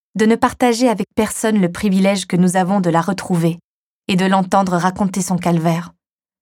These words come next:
Axel se tient derrière elle, très protecteur. Tout le monde la presse de questions, ça rigole,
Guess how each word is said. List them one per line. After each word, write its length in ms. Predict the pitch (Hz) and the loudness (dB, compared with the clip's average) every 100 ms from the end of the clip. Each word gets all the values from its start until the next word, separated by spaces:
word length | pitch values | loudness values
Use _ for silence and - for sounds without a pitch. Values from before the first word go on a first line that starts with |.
| _ _ _ _ _ _ _ | _ _ _ _ _ _ _
Axel 400 | 220 233 - 226 | -4 -2 -2 -2
se 120 | 262 | -2
tient 220 | 254 247 233 | -4 -2 0
derrière 360 | 214 214 202 | 0 0 0
elle, 220 | 170 165 175 _ _ _ _ | 0 -2 -8 _ _ _ _
très 180 | - 208 | -6 -4
protecteur. 680 | 190 202 175 175 151 147 - _ _ _ _ _ _ _ _ _ _ | -2 -2 -2 -4 -4 -4 -12 _ _ _ _ _ _ _ _ _ _
Tout 120 | - | -2
le 60 | 202 | 2
monde 200 | 202 208 | 2 2
la 120 | 185 | 2
presse 280 | 180 - 190 | 0 -4 -2
de 100 | 175 | -2
questions, 540 | 175 175 - 180 175 - _ _ | -2 -4 -4 -2 -2 -4 _ _
ça 140 | - 190 | -2 -2
rigole, 500 | 190 185 165 160 | 2 2 2 0